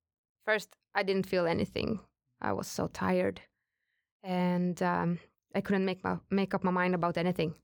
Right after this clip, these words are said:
at all. Uh, and I had a hard time to, like, uh, read, uh, understand the numbers, um, remembering things.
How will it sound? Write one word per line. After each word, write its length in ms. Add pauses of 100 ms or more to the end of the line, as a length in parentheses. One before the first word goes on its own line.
(140)
at 80
all. 220 (840)
Uh, 460 (100)
and 220
I 40
had 260
a 100
hard 240
time 260
to, 120
like, 280
uh, 240
read, 540 (420)
uh, 40 (420)
understand 600
the 340
numbers, 640 (1300)
um, 500 (1000)
remembering 580
things. 480